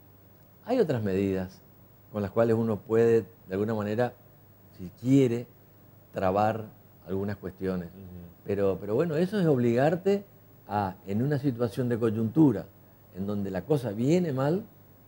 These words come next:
Speaker 1: este, a tener que pagar el doble en un despido con justa causa. Entonces, así que bueno, habrá que, que ver, este, l-, las empresas por ahora, y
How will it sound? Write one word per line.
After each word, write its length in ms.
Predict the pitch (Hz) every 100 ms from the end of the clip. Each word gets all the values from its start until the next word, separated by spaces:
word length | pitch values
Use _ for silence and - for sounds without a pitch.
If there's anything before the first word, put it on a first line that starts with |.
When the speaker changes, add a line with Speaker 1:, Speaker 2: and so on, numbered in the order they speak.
| - -
Speaker 1:
este, 440 | 107 104 107 101 95 -
a 300 | 127 139 143 - -
tener 240 | - 101 123
que 120 | 135
pagar 260 | 120 123 135
el 160 | 139
doble 380 | 139 165 170 202 - - - - - -
en 120 | 107
un 160 | 117 120
despido 500 | 113 - 143 190 123 - - -
con 120 | - 92
justa 260 | 92 95
causa. 320 | 110 165 123 - - - - - -
Entonces, 560 | 95 92 92 82 - - - - -
así 160 | -
que 120 | 92 101
bueno, 300 | 185 165 90
habrá 260 | 95 117
que, 560 | 123 170 113 98 95 85 87
que 120 | 95
ver, 420 | 117 151 139 110 - - - - - - -
este, 600 | 92 - 95 92 87 90 - - - - - - - - - - - -
l-, 160 | 107 117
las 180 | 123 107
empresas 380 | 123 120 202 170
por 160 | 131 127
ahora, 400 | 190 226 117 95
y 400 | 120 120 110 104